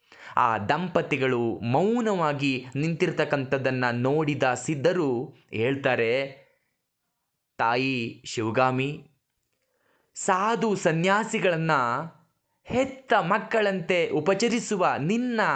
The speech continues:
ಹೊಟ್ಟೆಯಲ್ಲಿ ಮಕ್ಕಳ ಭಾಗ್ಯವಿಲ್ಲಮ್ಮ. ಆದರೆ ನೀನು ತೆನ್ಕಾಸಿಯ ಬಳಿ ಇರುವ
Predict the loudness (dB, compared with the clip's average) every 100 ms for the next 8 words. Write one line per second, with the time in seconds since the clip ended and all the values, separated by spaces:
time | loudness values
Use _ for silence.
0 | -2 -6 -2 -2 0 0 0 0 0 0
1 | -2 -6 -12 _ -4 -4 -2 0 0 0
2 | 0 2 2 0 0 0 0 -2 -4 -8
3 | -10 _ _ _ _ _ _ _ _ -4
4 | -2 0 -2 -2 -4 -6 -12 _ -10 -4
5 | -2 -2 -2 -4 -6 -10 _ _ _ -20
6 | -20 -4 0 0 0 2 2 0 0 2
7 | 2 0 2 2 2 0 0 2